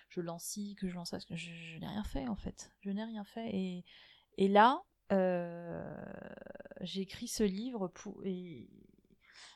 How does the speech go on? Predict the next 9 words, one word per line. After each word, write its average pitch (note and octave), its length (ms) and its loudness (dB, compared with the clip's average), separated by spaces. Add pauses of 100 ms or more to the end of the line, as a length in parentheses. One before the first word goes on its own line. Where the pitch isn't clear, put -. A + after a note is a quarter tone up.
(500)
et F#3 440 6
avant, F#3+ 220 12
j'avais G3 240 4
accompagné, G3 540 0
en F#3+ 60 0
fait, G3 360 -4
euh, F3 140 -2
quelques - 260 -8
marques, G3 480 -2